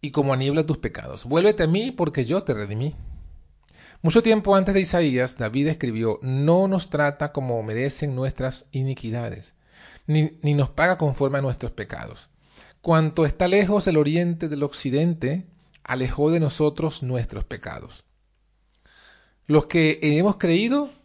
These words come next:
entramos en el reposo, puesto que sus obras estaban acabadas desde la creación del mundo.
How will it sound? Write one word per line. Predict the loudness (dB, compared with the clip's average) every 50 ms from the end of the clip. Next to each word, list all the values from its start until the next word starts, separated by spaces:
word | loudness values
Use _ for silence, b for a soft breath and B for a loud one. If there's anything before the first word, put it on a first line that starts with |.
| _ _ _ _
entramos | -4 -4 -4 0 0 0 0 2 0 -2 -2 -2
en | -4 -4
el | -4 -4 -6 -6
reposo, | -8 -8 -4 -4 -4 -4 -4 -6 -8 -4
puesto | -4 -6 -4 -4 -6 -4
que | -4 -4
sus | -4 -4 -6 -2 -2
obras | -2 0 0 0 -2 -2 -4 -8 -12 -8
estaban | -6 -6 -4 -4 -6 -6 -6 -8
acabadas | -8 -8 -8 -6 -6 -4 -4 -4
desde | -4 -4 -4 -4
la | -6 -6
creación | -6 -6 -6 -6 -6 -8 -6 -8 -6 -6
del | -6 -6 -6 -6
mundo. | -6 -6 -6 -6 -6 -8 -10 -14 -20